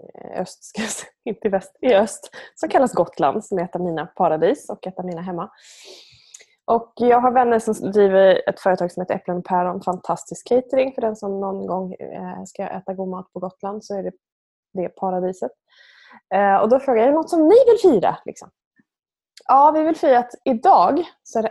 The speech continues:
ett år kvar till nästa Almedalen. För Almedalen är ju ett, ett, eh, det är ett märkligt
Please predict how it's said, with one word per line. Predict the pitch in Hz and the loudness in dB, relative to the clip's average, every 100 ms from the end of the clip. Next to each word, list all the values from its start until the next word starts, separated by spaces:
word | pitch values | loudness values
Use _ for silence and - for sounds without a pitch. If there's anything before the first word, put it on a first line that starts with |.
| - | -4
ett | - - _ | -4 -4 _
år | 208 196 190 | -2 -2 -2
kvar | - 180 180 | -2 -4 -4
till | - 196 | -10 -12
nästa | 185 _ - 196 - | -12 _ -12 -12 -12
Almedalen. | 190 180 175 208 - - _ _ _ _ _ _ - | -10 -8 -6 -8 -8 -16 _ _ _ _ _ _ -6
För | |
Almedalen | - 240 220 254 262 240 220 214 | -4 -2 0 2 2 0 -4 -6
är | - 196 | -4 0
ju | 185 | 0
ett, | 170 - _ _ - - | -2 -8 _ _ -18 -10
ett, | - 180 - _ | -8 -8 -12 _
eh, | 185 170 170 - _ _ _ _ - _ _ _ _ _ _ _ - | -4 -4 -6 -12 _ _ _ _ -20 _ _ _ _ _ _ _ -2
det | 220 | 0
är | |
ett | 247 208 | 0 -2
märkligt | 208 254 330 175 - 208 220 226 | -2 -2 -4 -8 -4 -2 -2 -4